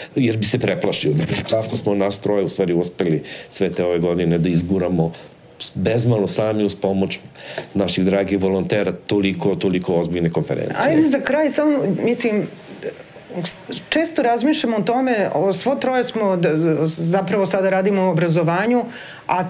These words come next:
Speaker 2: tako smo zdušno radili jedan projekat koji je neko paralelno obrazovanje. Gde ti vidiš tu,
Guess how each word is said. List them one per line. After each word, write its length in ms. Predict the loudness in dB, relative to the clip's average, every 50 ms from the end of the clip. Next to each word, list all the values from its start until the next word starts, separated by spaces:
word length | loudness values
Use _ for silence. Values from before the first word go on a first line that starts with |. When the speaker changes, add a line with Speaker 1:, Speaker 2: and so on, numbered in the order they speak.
| -8 -8 -4
Speaker 2:
tako 320 | -2 -2 -2 0 -2 -2
smo 460 | -2 -2 -4 -2 0 0 2 2 2 2 2
zdušno 500 | 4 4 4 4 2 -2 -2 0 0 2
radili 480 | 2 2 2 2 2 2 2 4 4
jedan 360 | 4 4 4 4 2 2 2
projekat 460 | 2 2 2 2 2 2 0 -2 -2 -2
koji 220 | -2 0 2 4
je 100 | 4 4
neko 240 | 4 2 2 0 0
paralelno 560 | 0 0 0 2 2 2 2 4 2 2 2
obrazovanje. 640 | 2 2 2 2 4 2 2 2 2 2 4 4 4
Gde 300 | 4 4 4 4 2 0 0
ti 140 | 0 0
vidiš 340 | 2 2 2 2 2 0 -2 0
tu, 360 | 0 2 2 4 2 2